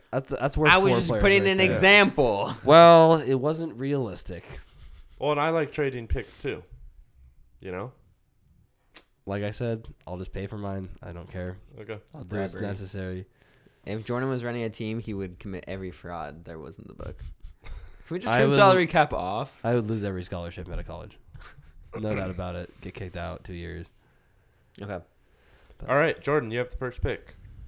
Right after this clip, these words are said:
Speaker 1: I have the fir-, you know, I'm actually gonna take Dwight Schrute.
Speaker 3: Okay.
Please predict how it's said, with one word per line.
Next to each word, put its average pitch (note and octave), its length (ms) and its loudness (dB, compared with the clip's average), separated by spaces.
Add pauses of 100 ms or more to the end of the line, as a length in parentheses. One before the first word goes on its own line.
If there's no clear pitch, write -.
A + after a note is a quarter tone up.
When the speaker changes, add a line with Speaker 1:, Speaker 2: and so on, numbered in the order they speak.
(220)
Speaker 1:
I F2+ 80 -6
have A2 120 -4
the G2+ 40 -10
fir-, - 220 -14 (4000)
you G#2 100 -8
know, A#2 400 -4 (320)
I'm G#2 140 -8
actually C3 240 -6
gonna D3 120 -4
take C#3 200 -8
Dwight A2 260 -6
Schrute. E2+ 200 -14 (800)
Speaker 3:
Okay. C3+ 140 -10